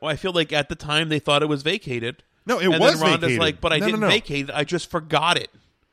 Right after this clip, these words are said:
Speaker 2: No.
Speaker 1: I've seen wrestlers
Speaker 2: She
Speaker 1: forget
Speaker 2: didn't
Speaker 1: a
Speaker 2: for-, no,
Speaker 1: title
Speaker 2: no,
Speaker 1: in
Speaker 2: no.
Speaker 1: the ring.
Speaker 2: She didn't forget it.
Speaker 1: A championship.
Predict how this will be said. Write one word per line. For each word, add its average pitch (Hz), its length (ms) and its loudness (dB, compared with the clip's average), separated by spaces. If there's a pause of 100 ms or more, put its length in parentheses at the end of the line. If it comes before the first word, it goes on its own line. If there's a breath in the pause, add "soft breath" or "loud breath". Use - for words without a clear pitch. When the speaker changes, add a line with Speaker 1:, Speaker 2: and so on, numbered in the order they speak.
(220)
Speaker 2:
No. 160 380 4
Speaker 1:
I've 190 180 4
seen 330 200 0
wrestlers 190 340 0
Speaker 2:
She 226 80 0
Speaker 1:
forget 160 220 4
Speaker 2:
didn't 147 40 4
Speaker 1:
a 139 40 2
Speaker 2:
for-, - 100 2
no, 139 100 2
Speaker 1:
title 131 160 0
Speaker 2:
no, - 80 2
Speaker 1:
in 135 80 2
Speaker 2:
no. 131 100 0
Speaker 1:
the 123 40 -2
ring. 123 160 0
Speaker 2:
She 165 240 -2
didn't 220 200 -2
forget 117 400 0
it. - 120 -16 (420)
Speaker 1:
A 139 60 -10
championship. 139 800 -4